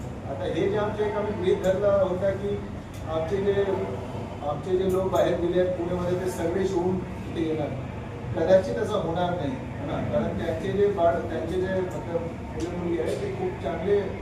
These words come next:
शाळामध्ये पुण्यामध्ये आहेत, त्यांचे आईवडिलांसाठी तिथे हॉस्पिटल खूप चांगले आहे, ते एक लाईफस्टाईल आहे पुण्यामध्ये, बरोबर?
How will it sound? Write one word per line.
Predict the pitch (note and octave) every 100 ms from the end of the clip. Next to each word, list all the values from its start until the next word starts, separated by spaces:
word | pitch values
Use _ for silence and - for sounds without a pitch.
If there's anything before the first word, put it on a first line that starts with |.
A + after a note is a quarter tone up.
| - - - -
शाळामध्ये | D#3 D#3+ F3 F3+
पुण्यामध्ये | F3 E3+ F3 F3 E3+
आहेत, | D#3+ E3
त्यांचे | F3 - C3+
आईवडिलांसाठी | B2 F3+ F3+ F3 F3+ F3 F#3
तिथे | F3+ F3 F3 F#3
हॉस्पिटल | E3+ D#3 - F3+
खूप | F3 E3+ -
चांगले | E3 E3 D#3+
आहे, | D#3
ते | E3+ F3+ F3+
एक | D3
लाईफस्टाईल | D#3 E3+ - G#3 F#3
आहे | E3+
पुण्यामध्ये, | E3+ D#3+ D3 C#3 B2+ - -
बरोबर? | G3